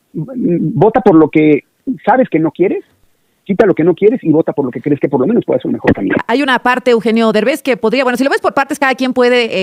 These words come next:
Speaker 2: eh, traducirlo como quiera, ¿no? Para criticarte, para apoyarte, pero,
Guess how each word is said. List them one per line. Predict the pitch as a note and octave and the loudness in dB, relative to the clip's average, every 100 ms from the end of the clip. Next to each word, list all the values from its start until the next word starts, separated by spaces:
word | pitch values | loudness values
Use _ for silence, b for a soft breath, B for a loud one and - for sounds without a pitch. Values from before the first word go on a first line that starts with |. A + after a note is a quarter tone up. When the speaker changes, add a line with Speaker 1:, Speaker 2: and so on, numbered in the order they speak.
| F3 D#3 | -2 -4
Speaker 2:
eh, | C#3+ - F2 - | -6 -12 -20 -8
traducirlo | G3 G3 C4+ C4 | -4 -4 -4 -4
como | F#3 E3+ | -6 -4
quiera, | G3+ E3 C#3+ | -2 0 -2
¿no? | A#3+ G4+ | -2 -2
Para | F3+ | -4
criticarte, | E3 F3 E3+ C4 D#4+ C#4 | -4 -4 -2 -2 -2 -2
para | - F3 | -2 -4
apoyarte, | F3 F#3 C4 C#4 C#4 | -2 0 0 -2 -2
pero, | C4 | 0